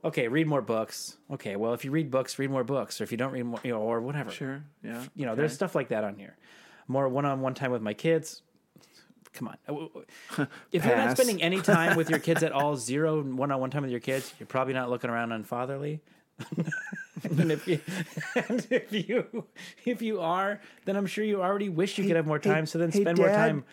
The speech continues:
Speaker 2: do you
Speaker 1: Uh,
Speaker 2: wanna go outside and play catch? Shut up! I'm on Fatherly. I'm reading an article. <laughs>
Speaker 1: Uh, this one struck me though.
Speaker 2: Okay.
Speaker 1: Think about my self-care. I wanna know, do you think,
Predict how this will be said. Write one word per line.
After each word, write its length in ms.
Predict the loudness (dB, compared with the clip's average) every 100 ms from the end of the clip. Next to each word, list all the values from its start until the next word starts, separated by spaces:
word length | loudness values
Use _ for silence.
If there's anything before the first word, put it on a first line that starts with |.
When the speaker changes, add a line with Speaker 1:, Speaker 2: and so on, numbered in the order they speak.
| -18 -2
Speaker 2:
do 80 | 2
you 40 |
Speaker 1:
Uh, 40 | 4
Speaker 2:
wanna 180 | 4
go 140 | 6 6
outside 640 | 4 0 -4 0 2 4
and 100 | 2
play 160 | 0 0
catch? 200 | 0 0
Shut 240 | 4 4 4
up! 100 | 4
I'm 120 | 2
on 100 | 4
Fatherly. 680 | 4 4 6 6 4 2 -4
I'm 100 | 0
reading 220 | 2 4 4
an 60 |
article. 460 | 6 4 2 -2 -4 _ _ _
<laughs> 60 | -8 -8 _ _ _ _ _ _ -20 -20 -20 -20 _ -4
Speaker 1:
Uh, 560 | 0 2 0 -2 -4 -6 -2
this 240 | 0 0
one 160 | 0 0
struck 300 | 0 0 0
me 100 | -2
though. 260 | -4 -8 -16 _ _ -16
Speaker 2:
Okay. 220 | -12 -12 -14 _ _ -4
Speaker 1:
Think 300 | -2 -2 -4 -8
about 460 | -2 0 0 0
my 160 | -2 -4
self-care. 760 | -2 -2 -2 -6 -8 -8 -8 -18 _ -20 -18 -2
I 160 | 0
wanna 280 | 2 0 -2
know, 300 | 0 0 -2
do 140 | -2 -2
you 160 | -4
think, 380 | -4 -6 -8 -12